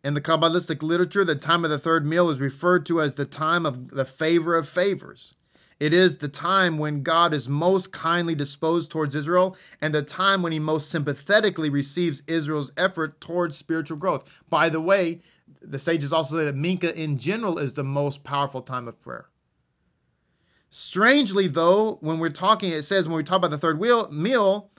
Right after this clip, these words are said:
the, the way of saying it in Hebrew should be Seduat Shlishit,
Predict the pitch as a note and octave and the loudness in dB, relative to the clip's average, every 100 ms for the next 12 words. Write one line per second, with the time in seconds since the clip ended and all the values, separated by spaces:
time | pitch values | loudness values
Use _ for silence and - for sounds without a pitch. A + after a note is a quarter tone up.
0 | _ _ _ _ - D#3 F3 - D3 E3 | _ _ _ _ -2 0 0 -2 -4 0
1 | D#3+ D#3+ D3+ D3+ A3 A3 C#3+ G3+ G#3 F#3+ | 0 -2 -2 4 6 6 2 2 2 2
2 | D#3 D3 F#3+ A3 F#3 D#3 - B3+ D#4 G3 | 0 -2 -2 2 2 0 -4 -2 -2 -2
3 | D3 D3+ E3 G3 F#3+ _ _ - E3+ D3 | -2 0 0 -4 -10 _ _ -2 0 0
4 | B2+ A#3 B3+ G3 F3+ F3 - E3+ D#3 D3 | 0 0 4 6 6 4 -4 -4 -4 -4
5 | - A3+ A3 - - | -6 -6 -6 -10 -20